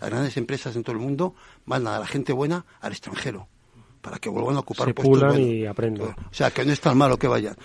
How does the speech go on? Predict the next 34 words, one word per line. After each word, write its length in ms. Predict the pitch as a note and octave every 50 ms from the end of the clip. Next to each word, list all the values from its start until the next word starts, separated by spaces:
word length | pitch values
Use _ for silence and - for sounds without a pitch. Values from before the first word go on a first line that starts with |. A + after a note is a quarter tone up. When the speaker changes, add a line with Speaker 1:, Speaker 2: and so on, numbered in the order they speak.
| - - - -
Speaker 1:
Lo 120 | - A#2 G#2
que 100 | A2+ G#2
pasa 160 | B2 C#3 D3+
es 60 | D3
que 80 | C3+ B2
no 60 | B2
se 60 | B2
puede 180 | - C#3+ C3+ C3+
mandar 360 | C3+ C3+ C#3+ F3 E3+ C3+ - - _ _ _ _ _ _ _ _ _ _ - - _ _ _ _ _ _ _ - - - - - - -
a, 480 | - A#2 A2 G2+ - - - - - - _ _ _ _ _ _ _ _ _ _ _ _ _ _
a 120 | - -
las 140 | G#2 G2+ -
chicas, 500 | - - D3+ C3+ - D3+ D#3+ F3+ - - _ _ _ _ _ _ _ _ _ _ _ _ - -
tienen 340 | - D3 C3+ C#3 C3+ C#3+ C3+ - - _ _ _ _
de 180 | - A#2 A#2 A2+
base, 320 | A#2 C3 - - - A#2
viene 260 | A#2+ C3+ E3+ F3 D#3+
de 120 | B2+ A2+ G#2+
base. 300 | A2+ A#2 - - - - _ _ _ _ _ _ _ _ _ _ _ _ _ _ _ _ _ _ -
Creemos 320 | - - B2+ C3+ D3 -
que 80 | - D3
el 60 | B2
gran 140 | C#3 C3+ -
problema 280 | - C3+ C3 C3 C3+
que 100 | - -
tenemos 380 | A2+ - C3 C3 B2 A#2 A#2 -
en 100 | A#2+ A2
Occidente 560 | A2 - - B2 A#2+ C3+ C#3 - - D#3+ F#3 - _ _ - - - - - - - _ _ _
es 220 | D3 D3 C3+ -
que 280 | - D3 C3 B2 A#2+ - - - - - - -
no 180 | B2+ C3 D3 C3+
se 140 | - - C#3
enseña 380 | B2 - - C#3 B2+ B2 A#2+ A2+
bien 320 | A#2+ C3+ D3+ E3 F3 F3